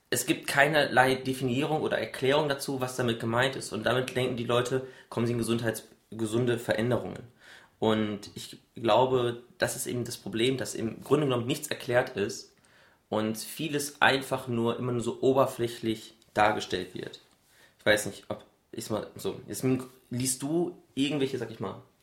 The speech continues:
Zeitschriften, Newsletter oder sonst irgendetwas, wo es um das, ich sag mal so,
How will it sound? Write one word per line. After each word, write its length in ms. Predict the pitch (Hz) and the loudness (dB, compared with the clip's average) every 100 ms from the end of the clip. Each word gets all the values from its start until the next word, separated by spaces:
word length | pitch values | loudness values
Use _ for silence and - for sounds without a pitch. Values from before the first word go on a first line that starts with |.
| _ | _
Zeitschriften, 760 | - 123 - 135 - 120 120 131 - | -2 0 0 -4 -2 -4 -4 -8 -4
Newsletter 760 | 123 120 120 117 120 117 117 - - - - | -2 -2 2 2 2 0 -2 -6 -18 -6 2
oder 160 | 117 | 4
sonst 320 | 117 131 - | 6 6 4
irgendetwas, 800 | 123 127 110 123 - 127 123 - | 2 2 4 -2 0 0 0 -2
wo 100 | 110 | -2
es 100 | 110 | -2
um 60 | 117 | -2
das, 280 | 104 - - | -4 -6 -16
ich 80 | - | -6
sag 100 | 110 | -2
mal 60 | 104 | 0
so, 180 | 110 | -2